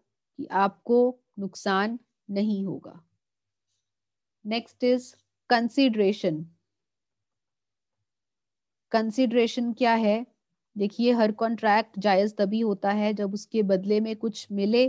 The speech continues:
अगर बदले में कुछ नहीं आ रहा तो उसे वैलिड कॉन्ट्रैक्ट नहीं कहते। ये हम कर चुके हैं already, जब हमने कॉन्ट्रैक्ट के एसेंशियल एलिमेंट्स करे थे,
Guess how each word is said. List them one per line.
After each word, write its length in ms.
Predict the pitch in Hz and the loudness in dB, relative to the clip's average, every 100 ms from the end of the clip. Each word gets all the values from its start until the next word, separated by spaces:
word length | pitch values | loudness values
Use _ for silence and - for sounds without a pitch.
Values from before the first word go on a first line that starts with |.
| 262 _ _ _ _ _ _ _ _ _ _ _ _ _ _ _ _ _ _ | -2 _ _ _ _ _ _ _ _ _ _ _ _ _ _ _ _ _ _
अगर 240 | 202 220 247 | 0 2 4
बदले 340 | 214 208 240 | 2 2 2
में 140 | 254 269 | 2 0
कुछ 280 | 269 - | -2 -2
नहीं 260 | 220 240 247 | -4 -2 0
आ 120 | 233 | 2
रहा 300 | 214 214 220 | 2 0 -2
तो 140 | 220 233 | -4 -8
उसे 420 | 220 247 247 - _ _ _ _ 202 | -2 0 0 -4 _ _ _ _ -2
वैलिड 300 | 208 240 226 | 0 0 -2
कॉन्ट्रैक्ट 520 | 240 226 233 214 220 | -4 0 -2 -2 -2
नहीं 220 | 220 233 | -4 -2
कहते। 580 | 233 190 165 208 247 - _ | 0 -2 0 0 0 -6 _
ये 80 | 208 | -2
हम 220 | 214 226 | 0 -2
कर 180 | 226 220 | 0 -2
चुके 360 | 214 233 226 247 | -2 -6 -2 -2
हैं 100 | 226 | -2
already, 560 | 208 202 196 196 262 294 _ _ _ _ _ _ _ _ - | -2 -2 -4 -4 -4 -6 _ _ _ _ _ _ _ _ -10
जब 220 | 196 214 | -4 -2
हमने 200 | 226 226 | -2 -4
कॉन्ट्रैक्ट 600 | 233 220 208 214 202 202 | -4 -4 -4 0 -2 -2
के 180 | _ 233 | _ -4
एसेंशियल 600 | 196 208 208 196 233 220 | -2 -4 -4 -4 -4 -4
एलिमेंट्स 500 | 202 208 220 220 208 | -2 -2 -4 -6 -10
करे 280 | 196 175 170 | -6 -4 -4
थे, 220 | 165 165 | -8 -12